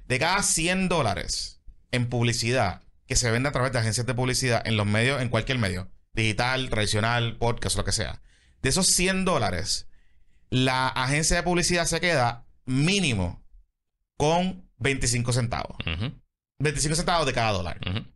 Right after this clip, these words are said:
Speaker 1: De esos cien dólares. Empezando.
Speaker 2: O sea, veinticinco pesos.
Speaker 1: Veinticinco pesos. Empezando. Después de esos veinticinco pesos, de esos setenta y cinco,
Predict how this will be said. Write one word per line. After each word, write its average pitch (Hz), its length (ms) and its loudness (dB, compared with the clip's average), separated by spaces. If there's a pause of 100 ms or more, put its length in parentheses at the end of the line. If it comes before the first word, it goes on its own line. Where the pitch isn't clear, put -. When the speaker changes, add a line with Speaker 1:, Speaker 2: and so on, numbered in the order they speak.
(520)
Speaker 1:
De 117 80 0
esos 120 120 0
cien 113 160 0
dólares. 90 300 -4 (400)
Empezando. 120 520 -2
Speaker 2:
O - 80 -16
sea, 131 120 -2
veinticinco 101 380 0
pesos. - 340 -6
Speaker 1:
Veinticinco 120 440 0
pesos. 98 240 -6 (160)
Empezando. 113 540 -2 (720)
Después 151 260 0
de 202 60 2
esos 240 160 0
veinticinco 233 460 0
pesos, 170 340 0 (1080)
de 147 80 0
esos 170 140 0
setenta 202 300 0
y 185 40 2
cinco, 156 460 -2